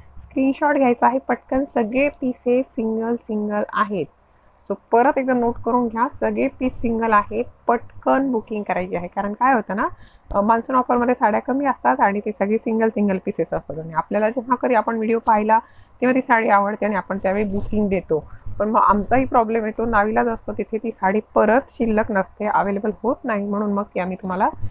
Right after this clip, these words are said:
देऊ शकत नाही. So monsoon offer आहे, single pieces आहे, पटकन booking करायची आहे. फक्त तेराशे रुपये आपल्या या साडीची किंमत आहे, Shipping free असणार आहे all over इंडिया. पटकन book करायची. pattern अतिशय सुंदर आहे बघा, ही design जी आहे weaving केलेली अतिशय सुंदर दिसणार आहे.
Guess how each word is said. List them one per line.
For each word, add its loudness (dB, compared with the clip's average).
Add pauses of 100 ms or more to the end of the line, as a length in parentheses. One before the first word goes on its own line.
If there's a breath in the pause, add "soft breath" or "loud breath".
(280 loud breath)
देऊ 2
शकत -6
नाही. -6 (120)
So -4
monsoon 2
offer 4
आहे, 2
single -4 (100)
pieces -6
आहे, 2 (120)
पटकन -4
booking -8
करायची -6
आहे. -6 (320 loud breath)
फक्त 0
तेराशे 4
रुपये 0
आपल्या 0
या 0
साडीची -2
किंमत -2
आहे, 2
Shipping -4
free -2
असणार 2
आहे 0 (180)
all 2
over 0
इंडिया. 0 (420 loud breath)
पटकन 4
book 2
करायची. 2
pattern 2 (100)
अतिशय 4
सुंदर 2
आहे 6
बघा, 6
ही 4
design 4
जी 6
आहे 4
weaving 4
केलेली -2
अतिशय 0
सुंदर 0
दिसणार -2
आहे. 0